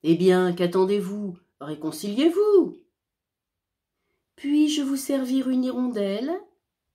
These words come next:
Une hirondelle ? Oui,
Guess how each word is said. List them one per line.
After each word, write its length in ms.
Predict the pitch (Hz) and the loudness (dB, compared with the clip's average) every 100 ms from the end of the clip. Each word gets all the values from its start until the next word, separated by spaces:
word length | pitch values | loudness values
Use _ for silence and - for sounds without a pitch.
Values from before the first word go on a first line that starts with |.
| _ _ | _ _
Une 220 | 143 156 208 | -6 0 0
hirondelle ? 800 | 233 196 180 202 277 220 143 _ _ _ _ _ _ - | 2 2 2 0 0 -6 -10 _ _ _ _ _ _ 2
Oui, 420 | 339 277 190 170 | 4 4 0 -8